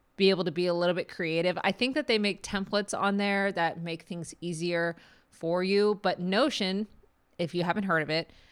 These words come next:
Notion is kind of a way to organize your entire life. You can kinda use it however you would like to use it, but some people use it for personal life, personal organizational skills. So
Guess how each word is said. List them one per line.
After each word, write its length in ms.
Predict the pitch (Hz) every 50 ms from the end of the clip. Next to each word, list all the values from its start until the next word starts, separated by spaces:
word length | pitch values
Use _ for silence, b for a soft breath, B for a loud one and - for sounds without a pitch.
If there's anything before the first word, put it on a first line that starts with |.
| b b
Notion 360 | - 196 220 247 240 285 247 220
is 120 | 196 -
kind 300 | - - - 226 226 254
of 80 | 247 247
a 60 | 214
way 240 | 165 180 175 180 180
to 100 | 175 -
organize 560 | - 175 180 175 180 180 175 175 170 165 -
your 140 | 170 165 -
entire 560 | 170 165 - - - - 165 160 160 160 151
life. 260 | 151 151 - 147 - -
You 120 | 175 170
can 120 | - 208 202
kinda 260 | - - 302 311 285
use 280 | 220 233 254 277 262
it 160 | 277 269 262 -
however 380 | - - 214 196 202 220 202
you 140 | 190 180 175
would 120 | 175 160
like 280 | 156 156 156 165 190 -
to 120 | - 247
use 240 | 226 226 247 269 254
it, 220 | 302 311 330 - b b b b b b b b b _
but 140 | - 247 240
some 160 | - 320 330
people 220 | 330 359 339 349 302
use 260 | 254 269 285 262 -
it 180 | 277 247 -
for 640 | - - 214 214 214 208 208 202 202 202 202 196 - _ _ _ _ _ _ _ -
personal 420 | - 226 - - - 370 320 240
life, 260 | 180 143 139 147 - -
personal 420 | - 226 254 254 - 277 262 254
organizational 760 | 214 214 208 202 208 208 214 190 202 180 170 - 202 185 170
skills. 540 | - - - 180 151 143 143 160 - - -
So 560 | - - - 208 185 180 175 175 175 170 170